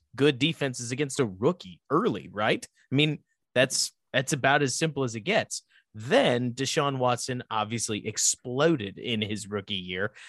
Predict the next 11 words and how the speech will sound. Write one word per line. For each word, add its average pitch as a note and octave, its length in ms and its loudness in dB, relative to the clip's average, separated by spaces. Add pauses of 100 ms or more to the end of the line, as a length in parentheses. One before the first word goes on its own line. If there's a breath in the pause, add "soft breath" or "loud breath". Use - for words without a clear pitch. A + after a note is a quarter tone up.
(160 loud breath)
and B2 540 2 (220)
scored, C3+ 360 0
I C3 60 2
think, C#3 160 -2
nineteen D3 540 -2
touchdowns C3 580 0
over B2 160 0
the B2+ 60 -2
next C3+ 220 -2
five C#3+ 280 0
games. D#3+ 380 0